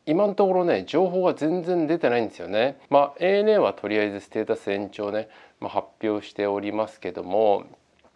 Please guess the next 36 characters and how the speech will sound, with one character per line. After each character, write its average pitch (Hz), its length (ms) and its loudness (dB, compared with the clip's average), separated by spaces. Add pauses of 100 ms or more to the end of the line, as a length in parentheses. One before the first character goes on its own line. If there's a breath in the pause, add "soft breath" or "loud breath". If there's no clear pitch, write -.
ま 120 140 -2
あ、 - 20 -10
そ - 180 -2
の 156 120 4
後 170 180 2
の 87 120 -6
ね 90 220 -14
「下 104 140 -6
駄 117 100 -6
履 117 180 -10
き」 - 140 -16
と 120 100 -6
か 95 100 -8
ね 90 200 -14 (320 loud breath)
「ま 104 60 0
あ、 107 40 -2
マ 131 120 4
リ 127 80 0
オ 92 80 -2
ッ - 40 -20
ト」 92 120 -14
も 90 80 -14
「ヒ 117 160 -8
ル 117 120 -4
ト 95 120 -10
ン」 87 80 -18
も 90 80 -16
ね、 92 180 -12 (320 loud breath)
あ 95 100 -4
の、 92 120 -4
今 107 200 0
の 117 80 -4
と 117 100 -8
こ 110 100 -4
ろ 107 60 -4
発 - 220 -10